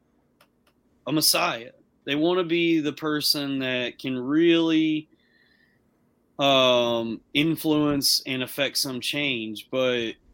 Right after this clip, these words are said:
you know, what you don't realize, what a lot of people might forget, because we've led, we've strayed from the path of, of God these days.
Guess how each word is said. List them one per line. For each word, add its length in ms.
you 120
know, 380
what 180
you 100
don't 220
realize, 880
what 120
a 20
lot 160
of 40
people 260
might 300
forget, 540
because 400
we've 280
led, 360
we've 200
strayed 340
from 140
the 80
path 400
of, 260
of 340
God 340
these 180
days. 500